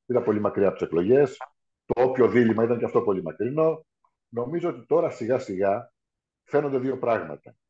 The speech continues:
Πέρα από την οργή για τα Τέμπη, κατά τη γνώμη μου φαίνεται ότι όσο ο, ο μέσος πολίτης ή ο πληττόμενος πολίτης, ε, φτάνει πιο κοντά στην κάλπη, ε,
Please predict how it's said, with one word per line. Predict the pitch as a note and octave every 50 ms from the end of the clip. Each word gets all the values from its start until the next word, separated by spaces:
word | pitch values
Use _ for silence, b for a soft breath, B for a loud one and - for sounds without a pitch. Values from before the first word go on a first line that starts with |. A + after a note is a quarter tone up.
| _ _ _ _ _ _ _
Πέρα | - A#2+ C3+ D3+ D#3+
από | D#3 E3+ E3+
την | - D3 B2+
οργή | A#2+ - - G#2+
για | G#2 G2 F#2
τα | F#2 E2 -
Τέμπη, | - F#2+ F2 E2 D2 - - G#2 - _ _ _ _ _ _ _ _ _ _ _
κατά | A2+ A2 G#2 -
τη | G#2
γνώμη | G2+ A2+ C3 D3+ D3+
μου | C#3+ B2+ A2+
φαίνεται | - - A#2 B2 A#2+ A#2+ A#2 - C3+ C3+ C#3+ - - _ _ _ _ _ _ _
ότι | - A2 A2 - - A2+ A2 - -
όσο | - - C3+ D#3 D#3 D#3 - - D3+ D3 B2+ B2 B2 B2 B2 - - _ _
ο, | - B2 A#2+ - _ _ -
ο | - A#2+ A2+
μέσος | A#2 C3 C3 C3 C3 A2 -
πολίτης | - G#2 G2 G2+ A2 A2+ A2+ - G2 - - B2
ή | B2+
ο | B2+ A#2+ -
πληττόμενος | A#2 A2 G#2+ - C#3 B2+ B2 A2+ G#2 G2 F2+ -
πολίτης, | _ F#2+ F#2 F#2 F#2+ F#2+ F#2 - E2 D#2+ - _ _ _ _ _ _ _ _ _ _ _ _
ε, | - F#2+ F#2+ F#2
φτάνει | F#2+ - - - B2+ B2+ B2+ B2 B2+
πιο | - A2+
κοντά | - A2+ G#2 G#2+ G2+
στην | - - F2 D#2+
κάλπη, | F2 F#2 F#2 F2+ F2 - - G2+ A#2+ B2+ - _ _ _ _ _ _ _ _ b b b b _
ε, | - G2+ G#2 G#2+